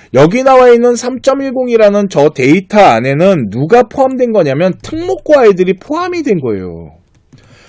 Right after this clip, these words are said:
그래서 특목고 아이들이 포함된 데이터이기 때문에 이거를 가지고 기준을 잡고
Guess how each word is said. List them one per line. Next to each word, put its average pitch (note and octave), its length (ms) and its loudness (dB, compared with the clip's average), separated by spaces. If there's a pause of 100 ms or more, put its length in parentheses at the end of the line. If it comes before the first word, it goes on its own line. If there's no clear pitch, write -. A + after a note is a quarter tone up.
(120)
그래서 G#3 360 2
특목고 D4+ 480 -2
아이들이 G3+ 400 4
포함된 C4+ 680 -2
데이터이기 F#3 600 -2
때문에 D3+ 640 -2
이거를 A3 760 4
가지고 D#3 540 -2
기준을 G3+ 540 -2
잡고 F#3 540 2